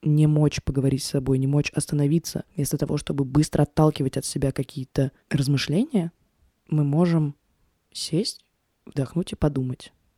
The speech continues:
И, наверное, раньше я не пользовалась этой возможностью. Наверное, раньше я просто закрывала это одиночество чем-то. И, конечно, часть этих праздников была и про это.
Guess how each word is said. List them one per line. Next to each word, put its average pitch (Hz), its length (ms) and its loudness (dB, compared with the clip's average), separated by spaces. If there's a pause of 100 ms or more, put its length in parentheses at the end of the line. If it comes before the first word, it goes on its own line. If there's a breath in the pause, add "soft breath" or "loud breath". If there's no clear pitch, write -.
(340)
И, 185 80 2
наверное, 185 340 6
раньше 175 640 0
я 151 240 0
не 202 100 4
пользовалась 185 360 0
этой - 120 -8
возможностью. 135 520 -2
Наверное, 160 260 4
раньше 165 300 2
я 143 40 4
просто - 300 -4
закрывала 139 460 -2
это - 160 -8
одиночество 127 460 -2
чем-то. - 360 -4
И, - 160 -6 (340)
конечно, 143 520 -2
часть - 300 -4
этих - 160 -12
праздников 135 420 -2
была 127 240 -4
и - 60 -8
про 143 160 -6
это. - 240 -12